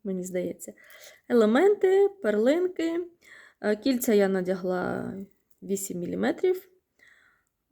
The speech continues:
Ось. Жовтенькі. Цитринові намистини я сюди не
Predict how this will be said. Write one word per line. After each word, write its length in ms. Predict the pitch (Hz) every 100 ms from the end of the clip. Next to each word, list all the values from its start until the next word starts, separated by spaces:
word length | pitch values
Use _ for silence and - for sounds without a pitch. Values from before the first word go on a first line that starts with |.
| -
Ось. 540 | 226 220 220 - - _ _ _ _ _ _ _ _
Жовтенькі. 600 | - 185 - 240 359 311
Цитринові 540 | 294 226 330 392 302 269
намистини 560 | 240 226 226 220 208
я 160 | 208 277
сюди 540 | - 196 233 254 240 -
не 360 | 202 208 226